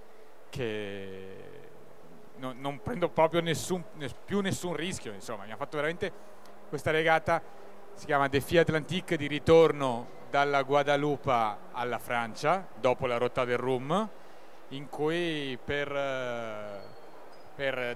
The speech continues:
tremilacinquecento miglia, quattromila miglia siamo rimasti a, a vista, eh, tre barche, di cui due erano, una di, quella di Alberto e l'altra quella di Ambrogio. Per cui, insomma, i dati ormai ci sono su, su come vanno queste barche.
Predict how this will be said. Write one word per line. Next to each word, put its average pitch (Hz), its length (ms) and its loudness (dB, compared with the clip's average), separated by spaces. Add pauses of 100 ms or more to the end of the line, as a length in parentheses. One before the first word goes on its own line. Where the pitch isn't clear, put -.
(120)
tremilacinquecento 156 1000 0
miglia, 170 300 0
quattromila 156 340 -2
miglia 165 220 0
siamo 143 320 -2
rimasti 135 600 -4
a, 110 220 -4
a 135 140 0
vista, 147 560 0 (760)
eh, 104 300 -6 (340)
tre 151 220 2
barche, 143 480 2 (400)
di 123 80 -10
cui 151 180 -2
due 160 240 6
erano, 143 280 8
una 139 180 -2
di, 123 240 2
quella 135 180 -2
di 123 60 -2
Alberto 139 640 0
e 123 240 -4
l'altra 110 320 -6
quella 123 220 0
di 123 80 -2
Ambrogio. 117 420 -2 (880)
Per - 140 -12
cui, 120 160 -8
insomma, 104 500 -10 (800)
i 131 80 -10
dati 143 320 4
ormai 139 320 4
ci 131 120 -8
sono 113 360 0
su, 113 180 -10 (140)
su - 140 -10
come 120 180 -4
vanno 107 300 -2
queste 104 300 -10
barche. 98 340 -10